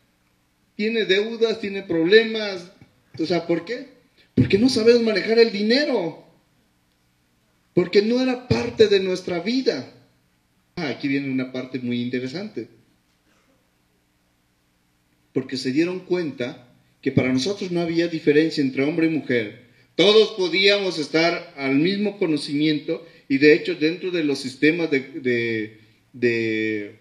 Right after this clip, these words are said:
de guía espiritual o de reyes, como tú le quieras poner,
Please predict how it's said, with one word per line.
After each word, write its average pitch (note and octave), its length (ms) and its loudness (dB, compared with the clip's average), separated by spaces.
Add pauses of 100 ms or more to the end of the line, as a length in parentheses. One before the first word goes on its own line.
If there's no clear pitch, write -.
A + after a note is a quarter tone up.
(140)
de C3 200 0
guía E3 360 -2
espiritual C3 720 -4
o C3+ 140 0
de A2+ 300 -2
reyes, C3 500 -4
como B2+ 240 -6
tú D3 100 -4
le D3 140 -2
quieras D#3 260 -4
poner, D3 580 -6